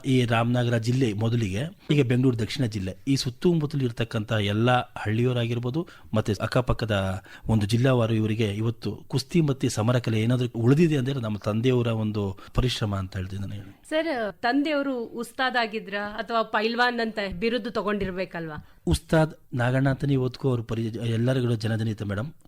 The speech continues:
Speaker 1: ಅವ್ರ ಬಗ್ಗೆ ಹೇಳ್ಬೇಕು ಅಂದ್ರೆ, ನಮ್ಮಲ್ಲಿ ಕಾಮಣ್ಣನ ಹಬ್ಬ ನಡೆಯುತ್ತೆ, ಒಂದು ಜಾತ್ರೆ ನಡೆಯುತ್ತೆ ಪ್ರತಿ
Speaker 2: ಹೌದು.
Speaker 1: ವರ್ಷ ಹುಣ್ಣಿಮೆಗೆ,
Speaker 2: ಹೋಳಿ ಹಬ್ಬ.
Speaker 1: ಹೋಳಿ ಹಬ್ಬ ಅಂತ ಹೇಳಿ ಅಲ್ಲ, ಅದರಲ್ಲಿ ಅವರು ಒಂದು ವೇಷ ಮತ್ತೆ ಅವರ ಒಂದು ಪ್ರದರ್ಶನ ಇದೆ ಅಂತನಾದ್ರೆ, ಸುತ್ತು ಹತ್ತು ಊರಲ್ಲಿ ಎತ್ತಿನ ಬಡ್ಡಿಗಳಿಗೆ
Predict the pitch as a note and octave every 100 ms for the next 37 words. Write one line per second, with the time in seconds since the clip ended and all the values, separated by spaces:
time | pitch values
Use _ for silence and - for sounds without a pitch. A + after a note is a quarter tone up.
0 | - C3 C#3+ C#3 D3 E3 D3+ D3+ C#3+ C#3+
1 | C#3+ D#3 C#3 C#3 C#3 B2+ C3 C#3 D#3+ D#3
2 | C3 A#2 C3 A#2+ A2+ G#2+ - G2+ G2 G2+
3 | F#2 G2+ G2+ C3+ B2 A3 G3 F#3+ F3+ C3
4 | - G#2+ G#2+ G#2+ G2 A#3+ A#3 A#3 G3 D#3+
5 | E3 C3 D3 A#2 F#2 F#2+ F#2 - A2+ A2
6 | A2+ F3+ - - - B2+ D#3+ E3+ D#3+ G3
7 | A3+ - - C3+ D#3+ F#3 F#3 E3 B2+ C#3+
8 | E3 - F#3+ F#3+ F3 G3+ - C#3+ D#3 D#3
9 | D3+ D#3+ - B2+ C#3 - E3+ D3 C#3+ D#3+
10 | D3 C#3 A#2+ G#2 A#2+ F3 - - - -
11 | G#3 - B3 G#3+ G3+ D3+ - A3+ G3 F3+
12 | D#3 D#3 G#3 - _ D#3 D3+ - A3 F3+
13 | E3+ F#3 E3+ G#3+ A3